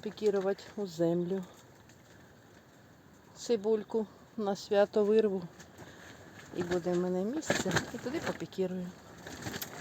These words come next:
Жарко трохи. Так що,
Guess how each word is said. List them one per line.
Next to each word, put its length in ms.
Жарко 520
трохи. 520
Так 260
що, 340